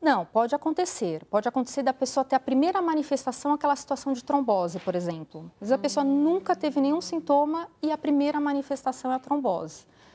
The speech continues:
Speaker 1: Mas, assim, havendo sangramento, a-, sempre precisa de uma avaliação médica. E o, o, é o que, uma coisa que não costuma acontecer, as pessoas costumam deixar por causa desse constrangimento, né?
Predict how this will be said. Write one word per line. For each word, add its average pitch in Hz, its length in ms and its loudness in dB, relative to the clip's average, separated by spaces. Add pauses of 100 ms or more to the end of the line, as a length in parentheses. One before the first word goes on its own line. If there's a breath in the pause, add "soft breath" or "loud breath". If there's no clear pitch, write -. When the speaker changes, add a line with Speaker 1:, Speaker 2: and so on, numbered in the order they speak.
(300 loud breath)
Speaker 1:
Mas, 320 520 0
assim, 233 400 -4
havendo 262 400 0
sangramento, 202 880 -2
a-, 202 180 -6
sempre - 400 -6
precisa 254 400 -2
de 226 60 -4
uma 226 140 0
avaliação 208 440 -4
médica. - 480 -10 (340 loud breath)
E - 140 -16
o, - 300 -8
o, - 180 2
é 240 60 4
o 247 40 0
que, - 140 -6
uma 247 200 0
coisa 277 220 2
que 277 240 -4
não 277 220 2
costuma 302 360 -2
acontecer, 294 460 -2
as 220 140 -6
pessoas 254 320 -6
costumam 285 400 -4
deixar 269 680 0
por 262 180 -2 (200)
causa 254 280 2
desse 247 200 -4
constrangimento, 240 1120 -2
né? 247 240 -2